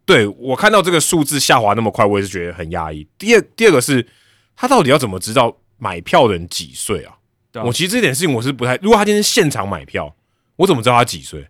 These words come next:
Speaker 2: 现在可能很多都电子买票了嘛。
Speaker 1: 如果电子买票可能有机会。
Speaker 2: 对啊，对啊，就是他在这个账号输入的时候，
Speaker 1: 他就知道是谁，
Speaker 2: 申请的时候，
Speaker 1: 对。
Speaker 2: 对，对，他，他有他的年龄的资料。
Speaker 1: 所以可能要扣掉那些现场买票的人。
Speaker 2: 应该是啊，对啊，对啊，
Speaker 1: 所以，
Speaker 2: 你现-，现场
Speaker 1: 所以只有这样可能，
Speaker 2: 不知道他几岁。
Speaker 1: 对不对？
Speaker 2: 对啊，对啊，对啊。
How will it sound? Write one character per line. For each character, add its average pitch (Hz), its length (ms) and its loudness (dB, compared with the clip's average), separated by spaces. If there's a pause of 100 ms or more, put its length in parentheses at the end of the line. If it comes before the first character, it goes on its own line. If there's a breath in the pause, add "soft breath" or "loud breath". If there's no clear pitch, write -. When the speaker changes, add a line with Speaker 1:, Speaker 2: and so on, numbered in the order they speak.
(120)
Speaker 2:
现 - 140 -6
在 208 60 0
可 143 140 -2
能 117 100 0
很 120 120 -4
多 123 120 -2
都 139 140 0
电 143 160 -2
子 107 100 -8
买 95 160 -8
票 101 200 -10
了 87 60 -14
嘛。 82 180 -18 (160)
Speaker 1:
如 190 100 -2
果 170 80 6
电 226 180 4
子 160 80 -6
买 123 100 0
票 143 120 2
可 135 100 -6
能 107 100 -4
有 95 140 -4
机 87 260 -12
会。 87 200 -6
Speaker 2:
对 123 160 -4
啊， 110 140 -4
对 113 120 -10
啊， 110 60 -8
就 147 120 -10
是 165 120 -6
他 156 280 -2 (140)
在 156 240 -2 (500)
这 - 80 -12
个 131 140 -4
账 139 260 -2
号 135 300 0 (180)
输 - 300 -10
入 147 160 0
的 123 80 -2
时 113 140 -10
候， 127 180 0
Speaker 1:
他 131 80 6
就 151 60 4
知 143 100 0
道 139 80 4
是 135 80 2
谁， 147 60 0
Speaker 2:
申 135 80 -2
请 117 80 -2
的 104 40 -6
时 107 60 -6
候， 110 80 -2
Speaker 1:
对。 110 260 0
Speaker 2:
对， - 20 -4
对， 117 200 -4
他， 123 180 -4
他 151 160 -2
有 123 80 0
他 127 120 0
的 123 80 -2
年 110 200 -4
龄 107 80 -6
的 104 40 -4
资 160 280 4
料。 101 140 -10
Speaker 1:
所 - 100 -18
以 - 80 -20
可 143 60 -6
能 131 60 0
要 151 100 4
扣 151 300 4
掉 123 160 2
那 123 100 -2
些 123 100 -2
现 123 160 -2
场 101 140 -4
买 80 80 -12
票 87 140 -8
的 82 60 -6
人。 135 60 -8
Speaker 2:
应 135 60 -2
该 135 160 2
是 120 160 -8
啊， 95 220 -6
对 107 100 -10
啊， 98 80 -8
对 95 100 -10
啊， 95 80 -10
Speaker 1:
所 113 120 -2
以， - 20 4
Speaker 2:
你 139 60 2
现-， 175 120 -2
现 175 140 -2
场 123 100 -2
Speaker 1:
所 185 100 4
以 170 40 4
只 123 140 0
有 139 100 4
这 127 80 2
样 117 140 0
可 101 160 -8
能， 78 120 -12
Speaker 2:
不 82 60 -12
知 143 40 -4
道 139 60 2
他 127 60 0
几 - 20 -6
岁。 127 60 -4
Speaker 1:
对 - 0 -
不 - 20 -2
对？ - 0 -
Speaker 2:
对 - 0 -
啊， 117 80 -4
对 110 80 -10
啊， 104 60 -8
对 107 60 -12
啊。 - 40 -20